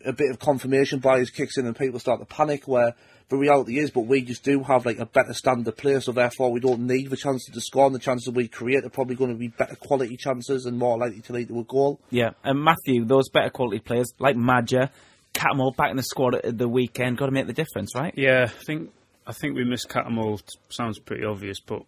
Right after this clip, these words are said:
Speaker 3: I think when he plays well, everybody plays well. Like, he
Speaker 2: Mm.
Speaker 3: gives the team such a massive lift. And sometimes even when he's not having a good game, just the presence of him actually being there can drag us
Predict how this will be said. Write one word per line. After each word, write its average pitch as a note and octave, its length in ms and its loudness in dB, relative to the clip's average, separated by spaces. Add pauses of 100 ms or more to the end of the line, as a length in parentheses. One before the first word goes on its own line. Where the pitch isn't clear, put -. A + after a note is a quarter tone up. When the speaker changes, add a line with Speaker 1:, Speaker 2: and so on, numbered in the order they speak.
(120)
Speaker 3:
I - 60 -20
think B2 200 -10
when B2 120 -6
he A2+ 160 -2
plays A2+ 300 -6
well, G2+ 340 -6
everybody G#2+ 520 -6
plays A2 340 -6
well. A2+ 200 -4
Like, A2+ 140 -6
he G#2+ 80 -8
Speaker 2:
Mm. G2 60 -4
Speaker 3:
gives G#2 160 -4
the G#2+ 80 -10
team G#2 260 -10
such - 240 -12
a G#2+ 40 -8
massive G#2 380 -10
lift. G#2+ 240 -10
And G#2 160 -10
sometimes D3+ 380 -4
even D3 180 -6
when C#3 120 -4
he's A2 120 -4
not A#2 260 -4
having C3 240 -8
a B2 60 -4
good B2 220 -6
game, C3 260 -2
just A#2+ 160 -8
the A#2 80 -14
presence A2+ 420 -8
of A#2+ 80 -8
him G#2+ 240 -8
actually G#2+ 300 -10
being A2 380 -4
there A2+ 160 -2
can A2 220 -10
drag A2 280 -2
us A2 100 -6